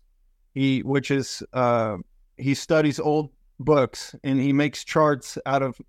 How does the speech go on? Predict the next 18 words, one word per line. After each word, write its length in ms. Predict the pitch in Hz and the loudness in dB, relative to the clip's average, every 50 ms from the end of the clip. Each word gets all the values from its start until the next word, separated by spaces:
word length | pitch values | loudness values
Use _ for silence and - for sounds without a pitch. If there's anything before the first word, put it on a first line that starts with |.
| _ _ | _ _
he, 340 | - 147 160 160 147 139 156 | -2 0 2 2 2 0 -2
what 160 | 143 170 185 | 0 0 0
he 60 | 202 | 2
does 340 | 190 190 185 185 190 170 - | 4 4 4 4 4 2 0
is 100 | 170 135 | -2 -2
he 120 | 160 151 147 | -2 -4 -4
takes 420 | - 156 160 160 156 - - - _ _ _ _ _ _ _ _ _ _ _ _ _ _ _ _ _ _ _ _ _ _ _ 139 | 0 0 0 0 0 -4 -14 -20 _ _ _ _ _ _ _ _ _ _ _ _ _ _ _ _ _ _ _ _ _ _ _ -4
a 40 | |
lot 280 | 139 139 151 160 175 170 | 2 4 6 6 6 4
of 100 | 156 147 - | 2 2 0
old 260 | 156 156 170 165 147 | 2 2 2 0 0
books 360 | 131 139 143 156 160 143 - 151 | 0 2 4 4 2 2 0 0
and 100 | 143 139 | 0 2
old 200 | 151 170 156 127 | 2 2 0 0
historical 600 | 143 160 151 - - 156 147 147 151 - 156 143 | -2 -4 -4 -2 -2 0 0 0 2 2 2 2
documents 720 | 131 143 135 143 139 - 147 139 139 139 139 120 - - _ _ _ _ _ _ - | 4 4 4 4 2 2 0 0 2 0 0 -2 -6 -14 _ _ _ _ _ _ -6
and, 460 | 139 139 139 143 139 135 131 127 143 - 143 | -2 0 0 2 2 0 0 -2 -4 -2 0
um, 500 | 139 135 131 127 127 123 117 117 110 | 0 2 2 0 0 -2 -2 -4 -6